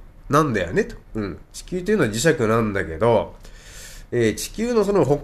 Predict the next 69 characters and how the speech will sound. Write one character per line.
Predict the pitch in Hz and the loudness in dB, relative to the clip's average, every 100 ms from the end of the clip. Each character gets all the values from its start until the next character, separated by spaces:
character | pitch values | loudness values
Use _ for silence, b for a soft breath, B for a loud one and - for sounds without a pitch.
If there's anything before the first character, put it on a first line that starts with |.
| - | 0
極 | 220 226 - | 0 0 2
か | 226 | 4
ら | 214 196 110 | 6 6 6
ま | 139 | 4
ず | 135 104 90 85 | 4 2 0 0
電 | 127 151 | 2 2
磁 | 151 | 2
波 | 143 | 2
が | 92 | 2
一 | 90 - | -2 0
発 | 131 101 | -2 -2
流 | |
れ、 | 85 98 151 143 | -4 0 2 2
ダ | 92 123 143 151 | 2 4 4 2
ー | |
ッ | |
と | 87 | 0
流 | 95 131 175 | 0 0 0
れ | 180 | 0
て | 101 | -2
て、 | 85 143 110 82 | 2 4 4 2
そ | 120 | 0
れ | 143 147 | 0 4
が | 180 113 | 4 4
南 | 92 110 127 127 | 2 2 4 2
に | 120 | 0
向 | 117 | 0
か | 110 | 0
っ | 117 - | -2 0
て | 160 101 | 0 0
流 | 95 101 | 0 0
れ | 107 101 | 0 0
る | 101 | 2
よ | 151 | 2
う | 120 | 2
に | 78 | -2
な | 90 | -6
っ | 107 | -6
て | - 95 | -6 -8
る | 76 | -8
ん | 80 | -14
で | |
す | - | -16
よ | - | -14
ね、 | 92 98 | -12 -12
と。 | - - - - - - B B B B B B B - - | -14 -18 -20 -20 -20 -20 B B B B B B B -12 -4
だ | 165 | 0
か | 156 | 4
ら、 | 165 131 87 117 | 6 6 4 2
北 | 139 - | -2 0
極 | 190 185 190 190 185 | -2 2 2 4 4
の | 180 170 | 4 4
方 | 202 180 127 104 | 6 6 4 2
に | 101 104 101 | -2 -4 -4
向 | 95 101 | -6 -6
か | 117 131 | -2 -2
っ-、 | - - - | -2 -12 -12
北 | - | -10
極 | 107 143 139 | -4 -4 0
と | |
い | 147 | 0
う | |
か | 104 | 0
北 | 98 - 180 | -2 0 2
に | 185 | 2
向 | 180 175 | -2 -2
か | 170 | -2
っ | 170 | -4
て | - - 190 131 92 | -6 4 6 6 2